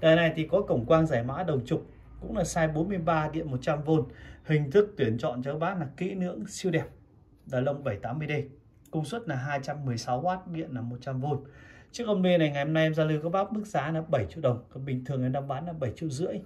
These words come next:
Nhưng hôm nay em về được một lô có năm con, toàn bộ đều là hàng tuyển chọn, giá nó rất là hấp dẫn cho các bác. Giá là chỉ có bảy triệu đồng. Toàn bộ đều là hàng tuyển chọn kỹ lưỡng các bác nhá. Đàn ông bảy tám mươi D.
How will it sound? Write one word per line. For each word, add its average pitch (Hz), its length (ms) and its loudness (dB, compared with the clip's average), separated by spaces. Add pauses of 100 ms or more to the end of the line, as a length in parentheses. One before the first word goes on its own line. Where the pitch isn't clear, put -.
(320)
Nhưng 165 140 4
hôm 156 80 4
nay 151 120 4
em 147 140 2
về 131 140 0
được 120 160 -4
một 123 100 -2
lô 143 400 0 (120)
có 131 140 0
năm 165 260 -2
con, 143 200 4 (200)
toàn 117 260 -2
bộ 139 140 6
đều 120 200 -2
là 113 80 -6
hàng 117 220 -8
tuyển 104 180 -8
chọn, - 260 -2 (120)
giá 139 440 -2
nó 160 60 -4
rất 240 160 -2
là 165 60 0
hấp 175 180 -2
dẫn 170 200 0
cho 147 100 -6
các 139 80 -8
bác. 156 160 -2 (460)
Giá 139 240 -2
là 165 100 -2
chỉ 123 120 -8
có 120 80 -10
bảy 107 240 -2
triệu - 100 -10
đồng. 113 180 -4 (1200)
Toàn 131 220 2
bộ - 140 -8
đều 131 180 2
là 120 100 -2
hàng 120 240 -2
tuyển 104 180 -6
chọn - 260 -8
kỹ - 120 -12
lưỡng 170 300 -6
các 165 60 -2
bác 160 100 -2
nhá. 165 140 0 (260)
Đàn 113 160 -4
ông 131 200 0
bảy 98 240 -6
tám 113 200 -8
mươi 143 120 -6
D. 135 60 0